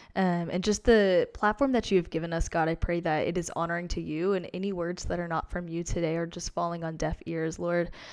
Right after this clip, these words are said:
I ask that you speak to me through your scripture and speak to these listeners. Prepare my heart for what I'm about to read and theirs for what they're about to listen to, God. Um, thank you for,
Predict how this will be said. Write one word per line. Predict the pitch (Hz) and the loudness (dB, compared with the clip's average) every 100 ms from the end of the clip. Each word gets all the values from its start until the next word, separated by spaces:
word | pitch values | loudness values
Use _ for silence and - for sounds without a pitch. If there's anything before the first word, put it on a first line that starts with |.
| - - | -6 4
I | 196 | 6
ask | 170 180 - - | 6 4 2 2
that | 180 | 2
you | 180 190 | 2 -2
speak | - 196 - | -2 -6 -6
to | - 196 | -8 -6
me | 185 208 254 277 | -2 2 2 0
through | 240 214 | -2 -2
your | 202 196 | 2 0
scripture | 190 - - - 226 | 0 -4 -4 0 0
and | 220 202 | 2 -2
speak | - 175 | -4 -6
to | - | -4
these | 180 175 | -4 -2
listeners. | 175 165 190 190 185 - - - | -4 -4 -4 -4 -4 -6 -14 2
Prepare | - 220 214 | 4 6 6
my | 220 | 6
heart | 208 180 185 | 6 6 6
for | 185 | 4
what | 175 170 | 4 4
I'm | 175 | 2
about | 175 165 170 | 2 0 0
to | - | -4
read | 170 165 175 | -2 0 -2
and | 170 | -4
theirs | 160 170 170 - - - | -2 -2 -2 -6 -10 -6
for | - | 2
what | 180 160 | 2 2
they're | 185 180 | 2 4
about | 160 - | 2 0
to | 170 | -4
listen | 170 - 175 | -4 -4 -8
to, | 175 175 | -6 -4
God. | 175 175 175 180 - | 2 2 2 0 -6
Um, | 180 165 170 175 - | -6 -6 -8 -8 -2
thank | 196 | 0
you | 208 | 0
for, | 202 196 185 | 2 4 4